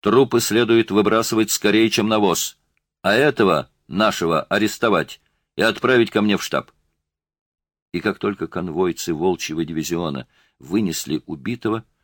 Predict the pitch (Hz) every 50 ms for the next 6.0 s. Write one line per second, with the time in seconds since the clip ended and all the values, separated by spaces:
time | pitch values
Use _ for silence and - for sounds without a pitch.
0 | _ _ _ - - - - - 82 80 87 92 95 101 98 - - - 80 87
1 | 82 - - - - 80 73 85 78 67 - - 64 62 - _ _ _ _ _
2 | _ _ _ _ _ _ _ _ _ _ _ _ _ - 104 - 131 135 139 156
3 | 165 156 131 - - 104 92 80 71 - - _ _ _ _ _ _ _ _ _
4 | _ - - - 98 110 123 147 147 147 139 127 - - - - - - 64 82
5 | 104 117 147 196 233 220 214 175 - - - - - 82 80 76 71 65 60 -